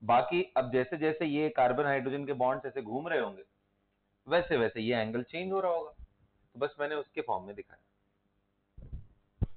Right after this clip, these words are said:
इक्लिप्स के लिए बिल्कुल hide करता हुआ दिखाई देगा, डॉट, डॉट, डॉट, ये,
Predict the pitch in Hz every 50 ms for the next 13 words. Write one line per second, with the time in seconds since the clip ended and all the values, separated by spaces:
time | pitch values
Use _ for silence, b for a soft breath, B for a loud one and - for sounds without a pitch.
0 | - - - - - 123 127 143 139 - - - 170 160 165 180 190 151 151 156
1 | 151 - 185 185 123 131 135 151 170 170 156 165 151 139 127 139 135 127 120 110
2 | 101 - 104 98 98 98 107 113 151 165 120 123 117 117 117 113 107 107 92 101
3 | 98 - - 110 113 104 92